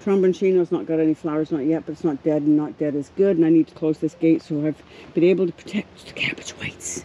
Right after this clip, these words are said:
keep them out of here forever.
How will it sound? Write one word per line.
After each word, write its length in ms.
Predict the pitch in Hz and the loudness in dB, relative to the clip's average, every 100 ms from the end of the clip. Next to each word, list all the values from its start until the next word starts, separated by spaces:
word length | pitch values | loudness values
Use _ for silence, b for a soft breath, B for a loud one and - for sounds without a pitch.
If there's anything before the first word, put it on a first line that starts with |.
| - | 0
keep 180 | 180 156 | 0 2
them 100 | 165 | 2
out 140 | 156 | 0
of 80 | 147 | 2
here 180 | 160 147 | 0 0
forever. 1400 | - 139 - - - - - - - 175 151 135 175 | -6 -12 -14 -20 -20 -20 -20 -10 0 0 2 0 -2